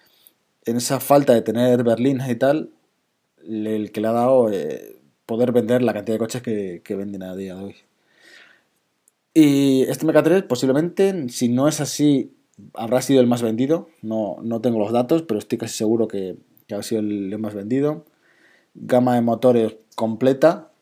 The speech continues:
¿vale? Muy bien. No es el caso del Golf M K uno, que hubo una barbaridad de motores. Aquí ya empezamos a, le pasa un poco al grupo Volkswagen, que ya em-, empieza a tener que hacer,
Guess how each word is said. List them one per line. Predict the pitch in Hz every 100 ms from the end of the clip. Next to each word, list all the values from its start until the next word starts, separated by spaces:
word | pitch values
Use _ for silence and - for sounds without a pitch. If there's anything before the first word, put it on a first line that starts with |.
| _
¿vale? | - 110 139
Muy | 135 110 107 101
bien. | 98 123 147 123
No | 120
es | 120
el | 123
caso | 117 139 - 127
del | 120 117 117
Golf | 120 117
M | 113
K | 107
uno, | 117 143
que | 127
hubo | 113 110 104 - -
una | 120 110
barbaridad | 110 107 107 104
de |
motores. | 101 120 131 135
Aquí | 117 117
ya | 117
empezamos | 113 - 120 113 107 110
a, | 101 95 _ _ _ _ _ _ _ _ _
le | -
pasa | 110 123 123
un | 110
poco | 117 117
al |
grupo | 113 113 110
Volkswagen, | 120 110
que | 110
ya | 113
em-, | 113 107 _ _ _ _ -
empieza | 123 113 127 127 127 117
a | 117
tener | 120 120
que | 120
hacer, | 120 123 120 113 107